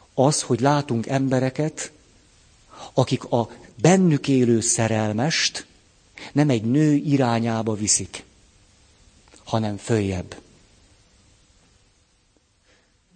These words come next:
Ez úgy tűnik, az emberből jön,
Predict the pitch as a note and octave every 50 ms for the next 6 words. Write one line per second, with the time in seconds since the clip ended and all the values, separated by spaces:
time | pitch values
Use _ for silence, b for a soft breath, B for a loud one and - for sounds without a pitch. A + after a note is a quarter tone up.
0 | _ _ _ _ _ _ _ _ _ _ _ _ _ _ _ _ _ _ _ _
1 | _ - - _ B B B B B B B B B B B B B B B B
2 | B B - B2+ - - G#3 F#3+ F3 - - - - C#3 C3+ C3+ C#3 C#3 D3+ F#3
3 | - - - - B B B B B B B B B B B B B B - _
4 | - A#2+ - - F3 D#3+ D#3 D#3 D3+ C3+ C#3+ C3+ C3 C3 A#2+ C3 C3 B2+ B2 A#2+
5 | A#2+ A#2 B2 C3+ B2 B2 C#3 D3+ E3+ F3 E3+